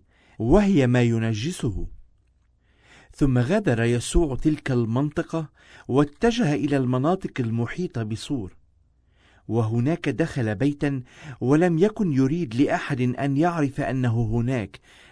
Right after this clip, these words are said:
لكنه لم يستطع أن يخفي نفسه، إذ إن امرأة لديها ابنة فيها روح نجس سمعت بوصوله، فجاءت على الفور وارتمت عند قدميه.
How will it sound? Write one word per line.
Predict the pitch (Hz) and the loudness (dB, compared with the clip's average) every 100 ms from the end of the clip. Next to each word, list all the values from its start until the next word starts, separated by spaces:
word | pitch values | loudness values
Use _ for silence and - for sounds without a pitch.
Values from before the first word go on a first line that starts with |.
| - | -2
لكنه | 120 - 131 123 117 117 | -2 0 0 2 2 0
لم | 120 131 120 | 0 0 0
يستطع | 143 143 - 139 135 123 127 | 0 -2 -6 -6 -4 -4 -4
أن | 120 | -2
يخفي | 131 143 - 131 | -2 -4 -6 -4
نفسه، | 117 110 - 98 92 - _ _ _ _ _ - - - | -4 -6 -10 -12 -14 -16 _ _ _ _ _ -20 -16 -8
إذ | 123 | -4
إن | 156 202 | 0 4
امرأة | 180 151 165 - - - | 4 6 4 2 -2 0
لديها | 147 123 120 127 165 175 143 | 2 2 2 2 4 2 0
ابنة | 165 143 147 156 151 143 127 - - - | -2 -2 -2 -2 -2 -4 -10 -18 -20 -18
فيها | - 143 127 135 | 0 2 4 4
روح | 175 185 160 | 4 2 0
نجس | 127 127 131 127 - 107 98 98 _ - - | 2 2 0 -4 -6 -6 -6 -8 _ -20 -16
سمعت | - 143 147 139 131 | -6 -2 0 -2 -4
بوصوله، | 113 120 117 - 156 131 98 95 87 _ _ _ | -2 -2 -2 -2 -2 0 -2 -8 -12 _ _ _
فجاءت | - 143 143 247 - 120 | -2 0 2 -2 -2 -6
على | 113 117 | -2 -2
الفور | 107 - 147 151 127 | -2 -2 -2 0 0
وارتمت | 110 120 107 - 190 185 - | 0 -2 -2 -4 -4 -4 -6
عند | 117 113 | -6 -6
قدميه. | 113 - 104 107 110 98 87 | -6 -6 -6 -4 -4 -6 -10